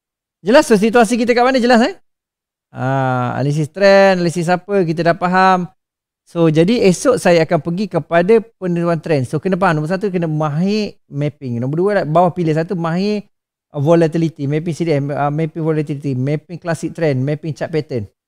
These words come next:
Ah, intermediate sepertinya untuk menyokong,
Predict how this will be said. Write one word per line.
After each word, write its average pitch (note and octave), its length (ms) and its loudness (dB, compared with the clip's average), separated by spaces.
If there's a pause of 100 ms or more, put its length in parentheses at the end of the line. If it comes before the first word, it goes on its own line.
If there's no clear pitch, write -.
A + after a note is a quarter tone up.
(2500)
Ah, D3 160 -4
intermediate G3+ 400 0
sepertinya G3 400 -4
untuk E3+ 160 -8
menyokong, F3 480 -6